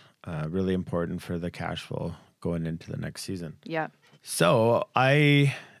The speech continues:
Speaker 1: think it's important to look at this example that I have set up, because what's happening now, and this is, uh, this is just,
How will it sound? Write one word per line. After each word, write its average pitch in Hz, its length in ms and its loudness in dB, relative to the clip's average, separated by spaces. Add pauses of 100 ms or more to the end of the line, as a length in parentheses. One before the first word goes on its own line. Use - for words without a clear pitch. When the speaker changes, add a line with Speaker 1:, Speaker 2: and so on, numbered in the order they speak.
(120)
Speaker 1:
think 196 460 2
it's 175 160 2
important 123 640 2
to 117 120 0
look 104 380 0 (100)
at 95 460 0 (320)
this 98 560 -2 (240)
example 87 560 -2
that 76 160 -4
I 73 60 -6
have 82 260 -12
set - 260 -8
up, - 240 -8 (1500)
because 123 560 4
what's 139 260 2
happening 139 560 4
now, 104 500 2 (300)
and 107 140 -2
this 104 200 0
is, 101 460 -2 (500)
uh, 87 280 -4 (880)
this 98 200 -6
is 98 120 -4
just, - 340 -6